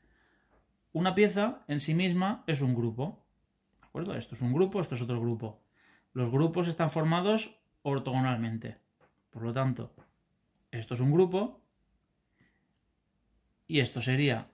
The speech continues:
un grupo de tres y un grupo de uno. ¿Vale? Lo voy a acercar todo esto un pelín más, a ver si, para que se vea un poquito mejor. Entonces, además,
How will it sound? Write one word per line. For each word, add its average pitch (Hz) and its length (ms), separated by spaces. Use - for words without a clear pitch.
un 123 140
grupo 120 280
de 156 80
tres 214 440
y 139 100
un 135 100
grupo 127 260
de 117 120
uno. 113 360
¿Vale? 147 220
Lo 147 120
voy 139 100
a 156 40
acercar 175 420
todo 151 200
esto 147 200
un 143 240
pelín 127 180
más, 165 260
a 135 60
ver 131 140
si, 127 300
para 123 140
que 120 40
se 120 120
vea 123 120
un 120 60
poquito 123 240
mejor. 120 420
Entonces, 139 640
además, 214 640